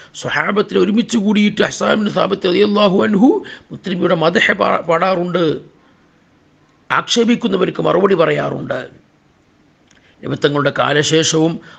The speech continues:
അബൂ ഹുറൈറ റളിയല്ലാഹു അൻഹു പോലത്തെ സ്വഹാബത്തിൽ ഒരുമിച്ച് കൂട്ടിയിട്ട് ഹസ്സാൻ ഇബ്നു സാബിത്ത് റളിയല്ലാഹു അൻഹു ഇത്തരം സദസ്സുകൾ സംഘടിപ്പിക്കാറുണ്ട്. ഈ ഹദീസ് വിശദീകരിച്ചുകൊണ്ട് ഇമാം നവവി റഹിമഹുല്ലാഹ് പറയുന്നു, മുത്തുനബി സ്വല്ലല്ലാഹു അലൈഹി വസല്ലമയുടെ മൗലിദ് പള്ളികളിൽ വെച്ച് നടത്തൽ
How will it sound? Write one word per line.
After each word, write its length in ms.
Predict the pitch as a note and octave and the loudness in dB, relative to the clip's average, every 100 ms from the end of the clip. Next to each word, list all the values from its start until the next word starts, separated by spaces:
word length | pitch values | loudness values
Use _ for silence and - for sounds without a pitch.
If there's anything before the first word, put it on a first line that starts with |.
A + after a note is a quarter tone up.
| - | -10
അബൂ 160 | D3+ D#3+ D#3 | 0 2 4
ഹുറൈറ 180 | D#3+ D#3 | 4 4
റളിയല്ലാഹു 360 | D#3 D#3+ D#3 D#3 | 2 -2 -2 -2
അൻഹു 120 | D#3 D#3 | -4 0
പോലത്തെ 340 | D#3 D#3+ D#3+ D3 | 2 2 0 -6
സ്വഹാബത്തിൽ 460 | C#3+ D#3 F3 - E3+ | -4 -2 -2 -2 -4
ഒരുമിച്ച് 300 | F#3 F#3+ - | -2 -4 -4
കൂട്ടിയിട്ട് 420 | E3+ - F#3+ - A#2 - - _ - | -6 -6 -6 -4 -4 -6 -20 _ -16
ഹസ്സാൻ 280 | - - C#3 | -10 -6 -4
ഇബ്നു 140 | C#3+ C3 | -4 -4
സാബിത്ത് 260 | C3+ C#3 C#3+ | -6 -6 -4
റളിയല്ലാഹു 280 | C#3 C3+ C#3 | -2 -2 -2
അൻഹു 100 | C3 | -4
ഇത്തരം 200 | B2+ C3 B2+ | -4 -6 -6
സദസ്സുകൾ 360 | C3+ C#3 D3 C3+ C3 | -8 -8 -8 -8 -8
സംഘടിപ്പിക്കാറുണ്ട്. 800 | C3+ C3 - - C#3 C3+ C3 B2+ - _ - - - - | -8 -8 -10 -10 -10 -10 -12 -12 -14 _ -20 -20 -18 -4
ഈ 40 | G3 D#3+ | 0 2
ഹദീസ് 380 | E3 G#3 G#3 G3+ | 2 0 0 0
വിശദീകരിച്ചുകൊണ്ട് 760 | G3+ F#3+ G3 E3+ - E3+ F3+ F3 | 0 2 2 2 0 -2 -2 0
ഇമാം 160 | F3 E3+ E3 | -2 -2 -2
നവവി 220 | F#3 F#3 D#3+ | 0 -2 -2
റഹിമഹുല്ലാഹ് 460 | F3 F3+ F3+ D#3+ D3+ | -4 -4 -2 0 0
പറയുന്നു, 360 | E3 F3 F#3 D#3 D3 - - - _ - | 0 0 -2 -4 -6 -18 -20 -20 _ -16
മുത്തുനബി 340 | C3 - D#3 D3+ | -8 -4 -4 -2
സ്വല്ലല്ലാഹു 300 | D3+ D3+ D3 | 0 2 0
അലൈഹി 100 | D3 | 0
വസല്ലമയുടെ 220 | C#3+ C#3 C#3 | -2 -2 4
മൗലിദ് 420 | D#3+ D#3+ D3+ D3 - - - - - | 4 4 2 0 -2 -12 -20 -20 -8
പള്ളികളിൽ 580 | - F3+ E3+ D#3 D#3+ D3+ D3+ | -2 0 2 2 2 2 0
വെച്ച് 180 | D3 C#3+ | -4 -6
നടത്തൽ 360 | C#3+ D#3 - | -4 -2 -2